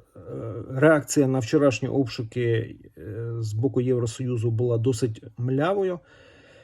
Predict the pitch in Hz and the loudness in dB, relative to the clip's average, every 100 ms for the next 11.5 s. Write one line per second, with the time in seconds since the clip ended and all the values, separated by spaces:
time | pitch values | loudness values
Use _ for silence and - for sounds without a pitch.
0 | _ _ _ - 123 117 - 160 165 160 | _ _ _ -4 -2 -2 -2 -2 2 2
1 | 139 147 135 185 165 147 151 208 170 139 | 4 4 4 4 4 4 4 4 4 6
2 | 117 127 123 - 185 208 151 143 - 180 | 4 0 -4 0 0 0 -2 -4 -4 -6
3 | 185 - 175 160 127 - _ _ _ _ | -4 0 2 2 -2 -10 _ _ _ _
4 | 117 - 120 120 131 - 170 160 127 127 | -20 -10 -2 0 0 2 0 0 -2 -4
5 | 139 143 127 113 113 135 120 110 120 127 | 2 4 4 2 0 0 0 -2 -4 -2
6 | 120 175 202 175 160 - - _ 117 113 | -2 -2 -2 -6 -8 -16 -20 _ -2 0
7 | 139 123 156 156 - 123 135 123 170 170 | 0 0 0 -2 -6 -2 0 2 2 0
8 | 156 143 120 - _ - 120 117 113 113 | 0 0 -2 -6 _ -8 -4 -2 -2 -2
9 | 107 - 131 127 127 113 147 156 139 117 | -4 -8 -6 -2 -2 -2 -2 -2 -4 -2
10 | - - 180 156 - 135 120 127 120 117 | -2 -2 -2 -2 0 0 2 0 0 -2
11 | 135 117 113 110 | -2 0 0 -2